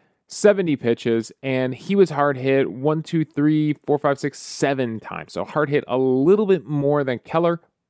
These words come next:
but, but is able to throw up those zeros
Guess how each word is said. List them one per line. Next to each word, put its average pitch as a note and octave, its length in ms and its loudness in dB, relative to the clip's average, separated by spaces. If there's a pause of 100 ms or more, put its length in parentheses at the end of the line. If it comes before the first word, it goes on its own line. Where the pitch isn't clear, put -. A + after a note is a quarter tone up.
(120)
but, G#3 340 0 (760)
but F3 300 2 (320)
is C3+ 80 0
able D3+ 180 6
to D3+ 80 0
throw C#3 220 4
up B2+ 100 2
those A#2+ 180 2
zeros A2 440 2